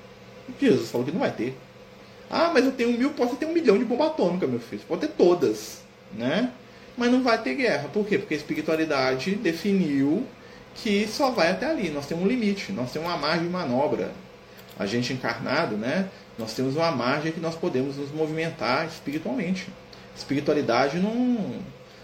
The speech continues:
né? Nós não podemos tudo não, apesar de a gente achar que pode, que é uma ilusão muito grande,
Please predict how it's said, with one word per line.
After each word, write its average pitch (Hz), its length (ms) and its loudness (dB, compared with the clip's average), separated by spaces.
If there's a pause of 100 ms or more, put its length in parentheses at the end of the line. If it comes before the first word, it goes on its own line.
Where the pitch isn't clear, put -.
(200)
né? 110 120 -4
Nós 139 160 0
não 139 60 -4
podemos 202 340 4
tudo 302 220 0
não, 208 80 2
apesar 160 320 4
de 165 60 0
a 185 40 2
gente 185 140 2
achar 185 340 -2
que 240 80 -2
pode, 135 400 0 (200)
que 131 60 -6
é 123 40 2
uma 123 80 2
ilusão 139 400 0
muito 185 180 -4
grande, 123 420 -2